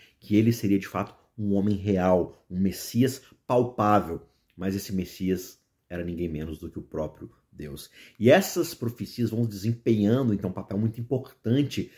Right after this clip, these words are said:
na descoberta dos discípulos sobre quem Jesus era. E as escrituras do Antigo Testamento, elas continham muitas profecias sobre o Messias.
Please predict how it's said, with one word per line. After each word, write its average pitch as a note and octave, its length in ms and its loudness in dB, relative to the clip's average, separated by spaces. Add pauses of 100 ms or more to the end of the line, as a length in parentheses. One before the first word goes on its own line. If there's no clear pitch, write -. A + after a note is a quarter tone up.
(240)
na G2 80 -2
descoberta B2 720 4
dos A2+ 140 -2
discípulos G#2+ 420 -8
sobre G#2 200 -4
quem G#2+ 280 -6
Jesus F2+ 400 -6
era. D#2+ 340 -4 (500)
E G#2+ 60 2
as A#2+ 120 10
escrituras F3 600 4
do A#2 80 2
Antigo A2 220 -4
Testamento, G#2 480 -2
elas C#3+ 140 0
continham G3+ 380 -2 (240)
muitas F#3+ 440 6
profecias A#2 480 -4
sobre F2 160 -6
o F2 40 -6
Messias. E2+ 520 -8